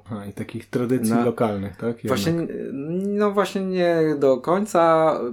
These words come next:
Speaker 2: bo ona tam na
Speaker 1: Albańską.
Speaker 2: przykład mówi, że w Koranie nie ma nigdzie napisane, że kobieta nie może wychodzić sama z domu, że to
Speaker 1: Mhm.
Speaker 2: jest lokalna tradycja i że w oparciu o, o Koran można by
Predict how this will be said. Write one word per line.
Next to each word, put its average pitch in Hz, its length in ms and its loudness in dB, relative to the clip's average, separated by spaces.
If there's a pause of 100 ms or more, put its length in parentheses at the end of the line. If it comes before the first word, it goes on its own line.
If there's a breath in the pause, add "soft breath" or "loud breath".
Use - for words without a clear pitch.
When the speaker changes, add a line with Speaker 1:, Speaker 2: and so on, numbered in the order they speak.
Speaker 2:
bo 135 220 4
ona 160 200 6
tam 151 100 4
na 156 60 4
Speaker 1:
Albańską. 147 180 0
Speaker 2:
przykład - 300 2
mówi, 147 280 0
że 139 500 4
w - 100 -18
Koranie 135 440 4
nie 196 120 4
ma 156 100 4
nigdzie 117 180 2
napisane, 117 600 0
że 123 240 0
kobieta 120 360 0
nie 113 100 2
może 110 180 -2
wychodzić 104 340 -6
sama 113 260 -2
z 113 80 -4
domu, 104 320 0 (140)
że 120 100 -6
to - 0 -
Speaker 1:
Mhm. 120 180 4
Speaker 2:
jest 135 100 2
lokalna 131 380 4
tradycja 110 720 0
i 131 140 -6
że 135 460 4 (200 loud breath)
w 113 100 -4
oparciu 127 640 2
o, 110 800 2
o 113 100 -6
Koran 123 380 -2
można 143 380 -2
by 147 500 2